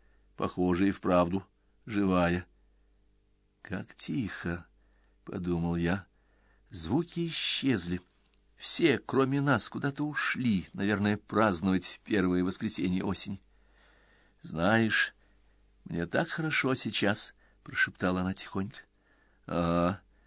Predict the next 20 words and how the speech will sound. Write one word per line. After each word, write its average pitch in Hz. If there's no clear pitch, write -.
такое 104
чувство, 104
как 98
на 101
пикнике. 98
Очень 104
здорово». 98
«На -
пикнике? 90
М-м-м». 104
Я 82
крепко 82
обнял 120
ее, 101
потом, 82
убрав 98
губами 120
прядь 104
ее 98
волос, 92